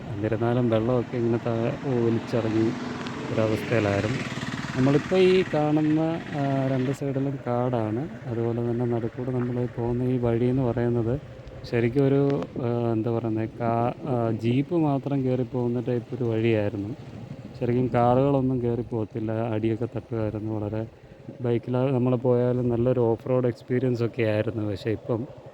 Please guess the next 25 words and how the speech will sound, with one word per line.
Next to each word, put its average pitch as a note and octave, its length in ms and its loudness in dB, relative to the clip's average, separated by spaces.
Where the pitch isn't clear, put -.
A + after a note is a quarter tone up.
ആ, G#2+ 280 2
റോഡ് A2 300 4
പണി A#2+ 300 4
അവിടെ A#2 580 2
സീതത്തോട് A#2+ 480 -2
മുതൽ B2 320 0
ഗുരുനാഥൻ A#2 500 2
മണ്ണ് A#2+ 200 2
വരെയുള്ള A2+ 500 0
ആ A#2 200 -2
ഒരു A2+ 200 2
റോഡ് A2 500 2
നല്ല A#2+ 240 6
രീതിയിലാക്കിയെടുക്കാൻ C3+ 1080 4
സർക്കാർ B2+ 540 0
തീരുമാനിച്ച് A#2+ 720 2
അവർ A2+ 260 2
മണ്ണൊക്കെ A2 500 0
ഇട്ട് A2 240 -2
അതിനുള്ള A2 380 2
മെറ്റീരിയലൊക്കെ A#2 760 0
ഇറക്കി A2 340 -4
ഈ A#2 80 0
സൈഡിൽ A2 420 -2
ഇട്ടേക്കുന്നത് A2+ 640 -2